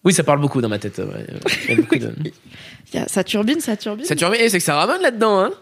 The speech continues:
Speaker 2: <laughs>
Speaker 1: Dans la tête, je parle de la tête, je parle de la
Speaker 2: Oui,
Speaker 1: tête.
Speaker 2: oui, oui, oui.
Speaker 1: Sinon
Speaker 2: Garde, restez avec
Speaker 1: Donc,
Speaker 2: nous.
Speaker 1: euh, ouais, il y a pas eu un côté hyper frontal, et, euh, même encore, euh, tu vois, j'ai fait l'émission Crac Crac avec Monsieur Poulpe,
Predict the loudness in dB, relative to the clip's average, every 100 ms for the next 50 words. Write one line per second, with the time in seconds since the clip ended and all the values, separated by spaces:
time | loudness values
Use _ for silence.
0 | -12 -6 -2 2 2 2 2 4 2 0
1 | 2 2 0 -2 -2 0 0 2 2 2
2 | 2 0 -4 -10 -16 -20 -18 -16 -16 -14
3 | -6 -2 0 -2 0 0 2 2 4 4
4 | 4 4 4 4 2 2 2 2 2 2
5 | 0 0 -4 -2 -2 -2 -2 2 2 4
6 | 4 2 2 0 0 -2 -2 -2 -4 0
7 | 2 2 2 0 0 -2 -2 -2 0 0
8 | 2 0 0 -2 0 0 -2